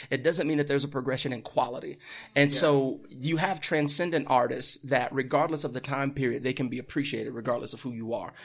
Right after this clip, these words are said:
Speaker 1: You know, it's like you could be a younger person and get turned on to, like, Tupac, and they listen to it and they're like, "Oh my gosh, I never," like, you know, or just whoever. That's just an example, you know, or whoever, whoever, whoever it may be.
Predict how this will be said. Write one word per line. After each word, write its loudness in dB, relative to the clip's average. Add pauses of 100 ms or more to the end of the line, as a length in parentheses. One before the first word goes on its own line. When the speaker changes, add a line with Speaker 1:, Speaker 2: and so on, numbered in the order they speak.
(220)
Speaker 1:
You 2
know, 4
it's -2
like 0
you -4
could -2
be -4
a -4
younger -2
person -4
and -6
get -2
turned -2
on 0
to, -8 (280)
like, -2
Tupac, 0
and -4
they -4
listen -4
to -4
it -2
and -6
they're -8
like, -14
"Oh -6
my -8
gosh, -12
I -8
never," -8
like, -8
you 2
know, 6 (200)
or 8
just 2
whoever. 8
That's 0
just 0
an -6
example, -6 (300)
you 6
know, 8
or 6
whoever, 12
whoever, 4
whoever 2
it 0
may 0
be. 0